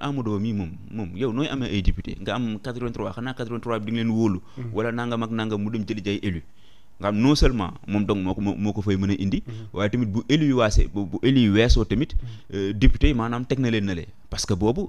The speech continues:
Speaker 1: euh, fronde bi wala mi ngi doon, mi ngi doon am doole biir Assemblée
Speaker 2: Mhm.
Speaker 1: nationale.
Speaker 2: Mhm.
Speaker 1: Ñu bëri ñi ngi fa te ànduñu ak Amadou Ba.
Speaker 2: Si.
Speaker 1: Boo gisee seen discours sax duñ ko ci tudd.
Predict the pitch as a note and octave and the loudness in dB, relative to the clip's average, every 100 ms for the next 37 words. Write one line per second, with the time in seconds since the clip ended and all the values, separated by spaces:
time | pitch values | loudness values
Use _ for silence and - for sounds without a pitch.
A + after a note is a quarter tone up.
0 | - D#2+ D#2 C#2+ C2 A#1 B1 - B2 A#2 | -2 0 0 -2 -2 -6 -4 2 4 6
1 | G2 E3 - G2 F#2+ G2 G#2 A#2+ C3+ D#3 | 4 2 -2 0 2 2 2 2 0 -2
2 | C3 A#2+ D3 D3 - C3+ C3 B2 G#2+ A2 | 0 2 2 2 2 6 6 6 4 0
3 | G#2 G#2 G2 F#2+ F#2+ A2 F2 B2+ A#2+ A#2 | -2 -4 -2 -2 -4 -6 -8 -10 -10 -12
4 | - - C3+ B2 A2+ G#3+ F#3 - - G2+ | -12 -4 2 4 4 2 0 -10 -6 0
5 | D3+ C3 G2 - A2+ C#3+ D3+ C3 C3+ D3+ | 2 2 -2 -2 0 0 0 -2 -4 -4
6 | D3 G#2+ - - A#2+ G#2+ C#3 D#3+ C3+ C#3+ | -2 -4 -8 -10 -10 -2 0 2 0 0
7 | C3 - A#2 A#2+ B2+ B2+ - F#2 | 0 -4 -2 0 0 -4 -4 -8